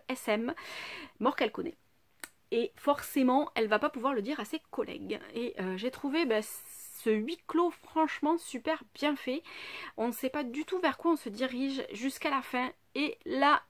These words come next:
euh, quand le couperet tombe, j'ai trouvé que l'auteur avait vraiment l'art et la manière de nous mener en bateau. Et franchement, je suis super curieuse de lire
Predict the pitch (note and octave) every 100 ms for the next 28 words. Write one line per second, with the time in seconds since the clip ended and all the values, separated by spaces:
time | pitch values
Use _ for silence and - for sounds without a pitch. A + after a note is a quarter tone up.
0 | - G#3+ A3+ A3+ A3 - D#4+ - - D4+
1 | - D4 D4 A#3 G#3+ A3 A#3+ - B3+ C4+
2 | C#4+ - D4 C#4+ - A#3 C4 C#4+ A#3+ G#3+
3 | C4+ A3+ G#3 G3+ C4 C#4+ C#4+ D4+ - A#3
4 | C4 D4+ C4+ B3+ C#4 A#3 B3 C4+ B3 B3+
5 | B3+ G#3+ A3+ C4+ D4+ - G#3 B3+ C#4 E4
6 | A3+ G#3 C4+ B3+ B3+ - - - - E4
7 | D4 - _ - A3+ - C4 F4+ - G#3+
8 | - - D#4 - B3+ C4+ D#4+ A3+ A#3+